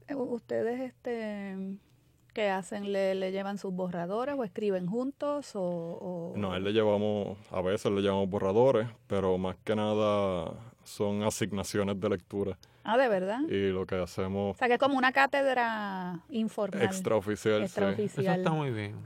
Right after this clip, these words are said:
Speaker 3: Hay
Speaker 1: Está
Speaker 3: que,
Speaker 1: curioso.
Speaker 3: hay que, hay que leer, hay que leer.
Speaker 2: Y pues,
Speaker 1: Sí.
Speaker 2: poco a poco reconstruir ese archivo medio perdido para nuestra generación de lo que es el canon, digamos, underground de la literatura puertorriqueña.
Speaker 1: Sí,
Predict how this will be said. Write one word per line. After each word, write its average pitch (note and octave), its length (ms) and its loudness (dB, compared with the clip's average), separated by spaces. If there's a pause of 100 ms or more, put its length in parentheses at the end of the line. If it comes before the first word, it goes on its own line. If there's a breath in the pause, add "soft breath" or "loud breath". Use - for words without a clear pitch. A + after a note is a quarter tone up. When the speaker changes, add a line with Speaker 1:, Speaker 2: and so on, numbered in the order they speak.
(140)
Speaker 3:
Hay C3+ 120 -2
Speaker 1:
Está E4 160 -4
Speaker 3:
que, E4 40 0
Speaker 1:
curioso. C4 460 6
Speaker 3:
hay C#4 100 -4
que, D#3 60 0
hay D3+ 100 2
que E3 120 4
leer, A2+ 320 2
hay B2+ 100 -6
que B2+ 120 -6
leer. G#2+ 140 -2 (120)
Speaker 2:
Y - 20 0
pues, G#2+ 260 2
Speaker 1:
Sí. G#2+ 100 -6
Speaker 2:
poco A2 200 4
a A2+ 40 6
poco C3 280 2
reconstruir A2 640 2
ese A#2+ 280 4
archivo A2+ 520 2
medio G#2+ 400 4
perdido G#2+ 480 2
para G#2+ 160 2
nuestra G#2 280 -2
generación G#2+ 640 -2
de B2 100 -4
lo B2 100 -6
que G#2 100 0
es G2+ 100 -2
el G#2+ 140 0
canon, G2+ 580 0 (400)
digamos, F#2+ 380 -2
underground G2+ 580 0
de F#2+ 80 -2
la F#2+ 100 -2
literatura F#2 440 -4
puertorriqueña. F2+ 720 -8 (720 soft breath)
Speaker 1:
Sí, - 40 -20